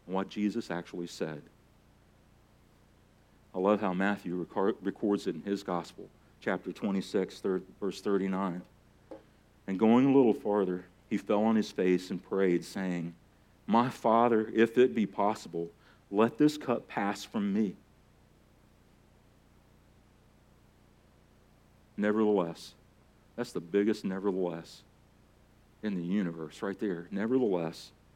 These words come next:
not as I will, but as you will." Yes, absolutely. Uh, you can read through Cobblestone's statement of faith. We thoroughly, one hundred percent believe that Jesus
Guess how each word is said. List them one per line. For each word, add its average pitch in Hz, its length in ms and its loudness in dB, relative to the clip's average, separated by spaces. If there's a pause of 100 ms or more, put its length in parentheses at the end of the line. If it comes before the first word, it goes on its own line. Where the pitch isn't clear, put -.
(320)
not 110 240 4
as 98 120 2
I 113 180 0
will, 85 340 -2 (400)
but 98 100 -2
as 92 180 0
you 101 160 0
will." 82 280 -4 (1500)
Yes, 104 500 2
absolutely. 107 680 0 (340)
Uh, 95 240 0
you 117 120 6
can 120 100 0
read 117 260 4
through 117 140 2
Cobblestone's 110 640 0
statement 110 360 2
of 92 80 -4
faith. 104 320 2
We 127 240 10
thoroughly, 160 760 6 (240)
one 117 160 4
hundred 131 280 4
percent 117 400 2
believe 107 520 4 (240)
that 104 100 6
Jesus 127 640 6